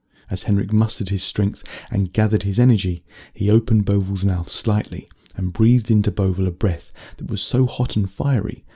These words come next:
that Bovil began to whimper and squirm. "That is it. His burns will heal quickly, and the monster inside will not bear the heat," Berglin said. As Henrik closed and sealed Bovil's mouth again,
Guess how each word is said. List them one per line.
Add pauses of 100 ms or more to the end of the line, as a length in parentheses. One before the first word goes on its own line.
(160)
that
Bovil
began
to
whimper (220)
and
squirm. (420)
"That
is
it.
His
burns
will
heal
quickly, (340)
and
the
monster
inside
will
not
bear
the
heat," (420)
Berglin
said. (760)
As
Henrik
closed
and
sealed
Bovil's
mouth
again,